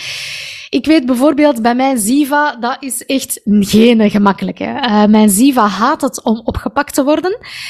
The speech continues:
Eh, in, misschien dat zij daar in haar, ja, in haar jonge leven een negatieve associatie mee heeft gehad, want ik heb haar maar pas sinds dat zij een dikke twee jaar is. Dus ik weet niet wat dat er daarvoor allemaal gebeurd is. Maar oppakken is echt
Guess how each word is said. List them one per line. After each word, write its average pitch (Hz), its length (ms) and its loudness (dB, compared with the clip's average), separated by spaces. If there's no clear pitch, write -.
Eh, 208 300 2
in, 214 320 0
misschien 214 280 -2
dat 208 140 -2
zij 214 200 0
daar 196 220 -2
in 233 180 -6
haar, 202 320 -2
ja, 208 280 2
in 233 180 -6
haar 196 180 -4
jonge 240 280 2
leven 226 540 2
een 214 100 2
negatieve 240 480 0
associatie 226 600 -2
mee 240 100 0
heeft 262 180 0
gehad, 262 260 0
want 220 200 -4
ik 190 80 -14
heb 208 140 -4
haar 208 160 0
maar 202 240 -6
pas 214 220 -4
sinds 208 200 0
dat 190 100 -4
zij 202 300 -4
een 208 140 0
dikke 214 180 0
twee 202 220 -2
jaar 202 300 0
is. 311 220 0
Dus 226 120 0
ik 226 80 -2
weet 240 160 2
niet 254 80 2
wat 254 100 2
dat 226 120 0
er 208 100 -4
daarvoor 190 380 2
allemaal 269 240 0
gebeurd 247 400 0
is. 285 180 -4
Maar 233 240 0
oppakken 302 600 0
is - 380 -6
echt - 440 -2